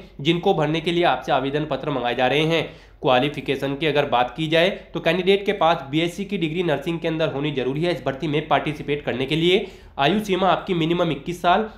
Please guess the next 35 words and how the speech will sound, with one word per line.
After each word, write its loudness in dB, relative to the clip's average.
और 2
मैक्सिमम -2
चालीस 0
साल -2
रखी -8
गई 2
है। 4
सैलरी 2
आपको 2
रूल्स -2
और -2
रेगुलेशंस -4
के -6
हिसाब -2
से -8
प्रोवाइड -4
करा -2
दी -6
जाएगी। 2
फीस -4
आपको 2
इस -2
भर्ती -6
में 0
जमा 0
नहीं -2
करानी 2
है, -2
बिल्कुल -6
फ्री -4
आप 2
आवेदन -2
कर -4
सकते -8
हो। 4